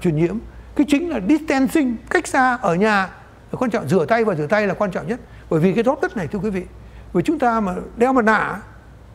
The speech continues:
chúng ta tưởng là an toàn, chúng ta đứng cạnh nhau, chúng ta nói chuyện với nhau là chúng ta sẽ bị lây, bởi vì nó bắn vào mặt chúng ta mà chúng ta không biết,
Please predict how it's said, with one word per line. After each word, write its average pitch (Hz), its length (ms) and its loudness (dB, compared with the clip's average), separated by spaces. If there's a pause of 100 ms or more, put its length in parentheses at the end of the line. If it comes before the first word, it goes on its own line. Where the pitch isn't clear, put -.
(100)
chúng 285 100 0
ta 269 100 4
tưởng 196 240 2
là 165 60 0
an 240 140 4
toàn, 202 300 2
chúng 247 120 -2
ta 240 120 2
đứng 208 200 0
cạnh 269 220 0
nhau, 226 140 2
chúng 254 140 0
ta 254 80 2
nói 269 180 0
chuyện 302 180 2
với 247 100 0
nhau 226 220 0 (300)
là 165 80 -4
chúng 190 120 -2
ta 196 120 0
sẽ 214 100 0
bị 175 100 -2
lây, 190 180 2
bởi 156 100 2
vì 143 80 -2
nó 185 120 -4
bắn 196 160 2
vào 311 80 -4
mặt 196 160 0
chúng 220 120 -2
ta 202 100 0
mà 165 140 -6
chúng 233 80 -4
ta 196 60 -2
không 208 120 -2
biết, 294 140 0